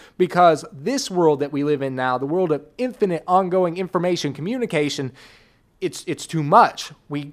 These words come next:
transition not only from being distracted, e-, even if you're aware and, and you say, "You know, life isn't trending exactly where I want, how I want, how can that be?"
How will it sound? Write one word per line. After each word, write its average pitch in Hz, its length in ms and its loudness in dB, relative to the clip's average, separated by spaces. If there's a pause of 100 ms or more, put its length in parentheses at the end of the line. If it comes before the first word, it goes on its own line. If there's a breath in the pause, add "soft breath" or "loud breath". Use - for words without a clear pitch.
(120)
transition 185 460 -2
not 190 220 0
only 208 220 2
from 156 180 -4
being 160 200 -4
distracted, 147 960 0
e-, 185 180 -16
even 220 240 -6
if 269 140 -6
you're 277 140 2
aware 247 600 4
and, 156 220 -10
and 175 180 -8
you 180 80 -8
say, 226 360 -2
"You 220 180 -4
know, 247 120 -2
life 240 320 4
isn't 233 360 -6
trending 262 440 -2
exactly 240 440 0
where 240 240 6
I 226 40 8
want, 226 320 2
how 240 200 6
I 226 120 8
want, 220 280 2
how 233 180 2
can 220 180 -8
that 185 200 -2
be?" 190 320 -4